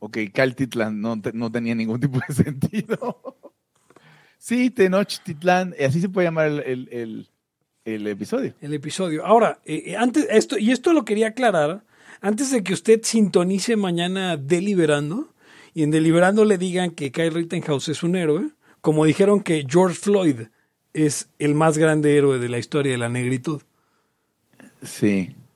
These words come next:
Speaker 1: Es, es difícil porque, mm, nos, nos tratamos del nap, ¿no? Pepe Eric.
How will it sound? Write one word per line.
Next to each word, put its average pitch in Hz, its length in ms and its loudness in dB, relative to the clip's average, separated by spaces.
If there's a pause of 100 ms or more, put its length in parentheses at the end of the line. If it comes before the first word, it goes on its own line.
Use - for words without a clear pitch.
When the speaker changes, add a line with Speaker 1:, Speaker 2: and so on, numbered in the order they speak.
(2250)
Speaker 1:
Es, 208 300 4
es 226 300 2
difícil 127 640 -4 (100)
porque, 104 600 -4
mm, 95 260 -8 (1040)
nos, 165 240 -2
nos 196 180 2
tratamos 247 440 2
del 143 160 2
nap, 110 220 -2 (280)
¿no? 277 220 -6 (640)
Pepe 151 340 -2
Eric. 220 280 -8